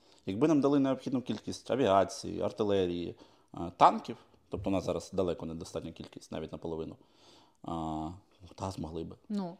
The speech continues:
Speaker 2: і це означає, що ми не одні в цій війні мали би бути. Що ти от кажеш, що ми самі можемо перемогти з часом, як-, якщо грамотно підійдемо, заводи побудуємо, будемо себе забезпечувати зброєю і зашиємо
Speaker 1: Давай
Speaker 2: корупційну
Speaker 1: бути,
Speaker 2: кишеню.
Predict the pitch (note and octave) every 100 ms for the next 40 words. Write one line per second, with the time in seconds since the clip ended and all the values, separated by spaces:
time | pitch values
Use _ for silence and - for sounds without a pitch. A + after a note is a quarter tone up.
0 | - G#3+ F#3+ A3 A3 A#3 - A3 A3 G#3+
1 | G3+ G3+ G3 G3+ F#3 D#3+ - - F3 F3
2 | F3 D3+ D#3+ D3 D3+ D3+ D3 C#3 - -
3 | _ _ _ - E3 G3 F#3+ - G3 F#3+
4 | - G#3 G#3 C#4 G4+ C#4+ G3 F3 - E3+
5 | D#3+ E3 C4 C#4 - G3 G3+ G3+ F3 D3+
6 | - - F#3 D#3+ - - E3+ F3+ E3+ D3+
7 | F3 D#3 D#3 E3 F#3 A#3 G#3+ D#3 D3+ G3
8 | G#3+ F3+ - D#3 D#3+ D3+ D3+ C#3+ D3 C#3+
9 | - - - E3+ F3 - D#3+ D#3+ D#3 -
10 | E3 - D#3+ D#3 D#3 D#3+ D#3 D3+ D3+ G3
11 | F3 E3+ F#3+ E3 D3+ C#3+ C#3+ C3+ B2+ -
12 | A#2 D3+ E3 D#3+ C#3+ C#3+